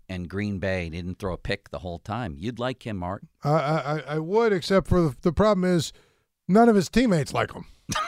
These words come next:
Speaker 1: <laughs> That's overblown. When the,
Speaker 2: <laughs>
Speaker 1: when, when the Broncos tried to screw him over, his teammates were, came out in support of him.
Speaker 2: Yeah. Well, all I'm, I'll, here's the thing. I wouldn't. I,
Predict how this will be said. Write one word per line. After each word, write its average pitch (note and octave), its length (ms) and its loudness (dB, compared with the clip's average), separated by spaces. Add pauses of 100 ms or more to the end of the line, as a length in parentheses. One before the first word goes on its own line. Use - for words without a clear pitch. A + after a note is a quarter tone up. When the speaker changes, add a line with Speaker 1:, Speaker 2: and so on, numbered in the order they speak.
Speaker 1:
<laughs> - 520 -4
That's G#3+ 240 2
overblown. G#3+ 920 2 (380)
When G3 140 6
the, - 60 8
Speaker 2:
<laughs> F3 120 8
Speaker 1:
when, E3+ 160 6
when E3 180 4
the E3 100 2
Broncos F#3+ 520 4
tried E3 280 2
to C3+ 60 -4
screw C#3 280 -2
him C#3 100 0
over, D3+ 260 0
his C3+ 120 -2
teammates F3+ 580 -4
were, C3 200 -4
came C#3+ 260 -4
out D3 160 0
in - 40 -10
support F#3 440 -4
of C3+ 100 -8
him. A2+ 240 -4
Speaker 2:
Yeah. B2 280 -4
Well, G#3+ 320 4
all G#3+ 220 8
I'm, G3 180 4
I'll, G#3+ 160 4 (140)
here's A#3+ 320 6
the G#3 140 -2
thing. A#2 160 -6 (380)
I C4+ 160 6
wouldn't. C#4+ 380 2 (220)
I, G3 100 4